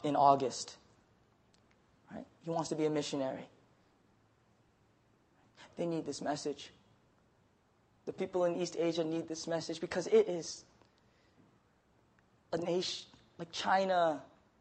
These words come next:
is a nation of just shame, right? I have a professor who goes there, um, every year,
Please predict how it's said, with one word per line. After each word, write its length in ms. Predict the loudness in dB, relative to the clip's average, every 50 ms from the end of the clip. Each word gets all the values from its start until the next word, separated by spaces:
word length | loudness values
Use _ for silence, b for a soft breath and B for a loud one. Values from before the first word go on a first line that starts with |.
| _ _ -10
is 100 | -8 -4
a 40 |
nation 440 | -2 0 0 0 -2 -2 -4 -4 -4
of 120 | -6 -4 -4
just 320 | -4 -4 -4 -8 -14 -16 -20 -20 -20 _ _ _ _ _ _ _ _ _ _ _
shame, 480 | -10 -8 -6 -6 -6 -6 -8 -10 -14 -16 -20 -20 -20 _ _ _ _ _ _ _ _ _ _ _ _ _ _ _ _ -18
right? 180 | -16 -14 -14 -16 -18 -8 -4
I 100 | -2 0
have 140 | 2 2 0
a 60 | 0
professor 460 | -2 -4 0 6 6 6 6 6 2
who 120 | -2 -2 2
goes 300 | 4 6 6 6 4 4
there, 360 | 4 4 6 6 4 4 2 B B B B B B -20 _ -10 -4 -2
um, 240 | 0 0 0 -2 2
every 260 | 4 4 4 4 4 2
year, 320 | 4 4 4 4 4 0